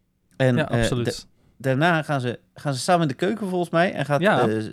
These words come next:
Speaker 1: Svea op zoek naar de olie.
Speaker 2: <laughs> Ja.
Speaker 1: Eh, weet je waar ze die vinden?
Speaker 2: Ja, in het, eh, gootsteenkastje bij de schoonmaakmiddelen.
Speaker 1: Ja, dat is toch wel een gekke plek voor de olie.
Speaker 2: <laughs> Nogal, ja. Ja, nee, ik snap ook dat het niet te vinden was.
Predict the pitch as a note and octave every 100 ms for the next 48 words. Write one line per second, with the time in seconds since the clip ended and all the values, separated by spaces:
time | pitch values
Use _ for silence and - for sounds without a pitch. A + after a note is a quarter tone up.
0 | - - - E3 A2+ A#2+ F3 D#3 B2+ -
1 | F3+ G3+ B3+ _ _ _ - D3+ - -
2 | C#3 B2+ G#2+ - _ - - B2 B2 E3
3 | F3+ E3 D3+ C3 G#2+ D#2+ - - C#3 C#3+
4 | D#3 B2+ A2 C3+ D3+ D#3 D#3+ D#3 - C#3
5 | C#3+ - G#3+ - F#3+ F3 - F3+ - D3+
6 | D3+ - G3+ G3+ A2+ A#2 A2 G#2+ G#2 A2
7 | - B2+ - B2 B2+ C#3+ - B2+ A#2+ -
8 | D#3+ F3 D3 C3+ B2+ G#2+ F2+ F#2 F2 -
9 | - - E3 G#3 F#3 F#3+ D#3 A#2+ A2 A2+
10 | - - - - - F3+ F#3 F#3 - A3+
11 | A3+ G#3 G#3+ - F#3+ G3+ G3 G3 - -
12 | F#3 D#3+ G3 E3 A#2+ G2+ - -